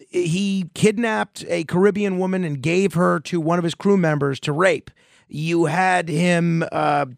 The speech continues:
kidnap and enslave more than a thousand people. He forced the, uh, American Indians to collect gold for him or they would be killed. Unfortunately, we're judging that by the mores of the year twenty twenty-three.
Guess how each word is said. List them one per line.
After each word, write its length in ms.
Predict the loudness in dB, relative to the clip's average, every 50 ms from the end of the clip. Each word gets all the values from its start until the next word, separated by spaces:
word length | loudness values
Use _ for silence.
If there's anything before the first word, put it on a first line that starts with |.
| _
kidnap 560 | -2 0 0 2 2 2 2 2 2 0 0 -2
and 100 | -6 -4
enslave 720 | -4 -4 -4 -2 0 2 4 4 4 2 2 0 0 -2
more 360 | -2 -4 -2 0 0 0 0
than 340 | 0 -2 -4 -4 -6 -6 -6
a 80 | -4 -6
thousand 640 | -4 -2 0 0 2 2 0 0 0 -2 -2 -2 0
people. 480 | 2 2 2 2 0 -4 -8 -8 _ _ _ _ _ _ _ _
He 240 | -4 0 0 0 0
forced 680 | -2 2 4 6 8 8 6 4 0 -4 -8 -10 -6
the, 440 | -4 -2 -2 0 0 -2 -4 -4 -4
uh, 240 | -4 -4 -2 -4 -4 -8 -10 -8 -6 -6 -4 -2
American 480 | -2 0 2 2 2 2 2 2 0 0
Indians 520 | 2 2 2 2 2 2 2 0 -2 -4 -4
to 260 | -2 0 0 0 -2
collect 400 | -2 0 2 2 2 2 0 -2
gold 340 | 0 2 2 2 2 0 -2
for 200 | -4 -4 -2 -2
him 420 | -2 -2 -2 -4 -4 -4 -6 -6 -6 -6
or 220 | -2 2 2 2 2
they 120 | 2 0
would 180 | 2 0 0 0
be 100 | -2 -2
killed. 340 | 0 0 0 0 -2 -8 _ _ _ _ _ _ _ _ _ _ _ _ _ -2
Unfortunately, 1040 | -2 -2 -2 0 2 2 2 2 2 -2 -8 -8 -6 -6 -4 -4 -4 -6 -8 -10 -16 _ _ _ _ _ _ _ _ -10
we're 300 | -4 0 2 2 2 2
judging 500 | 0 0 2 2 2 0 -2 -4 -6 -6
that 400 | -6 -4 -4 -4 -6 -6 -6 -2
by 320 | 0 2 2 2 0 0
the 220 | -2 -2 -2 0
mores 840 | 0 2 4 6 6 6 6 4 2 2 2 0 0 0 -2 -4 -4
of 200 | -4 -4 -4 -4
the 80 | -4 -4
year 220 | -2 -2 -2 -2
twenty 280 | -2 -2 -2 -2 -2 -2
twenty-three. 680 | -2 -2 -2 -2 -2 -2 -2 0 0 0 0 -2 -6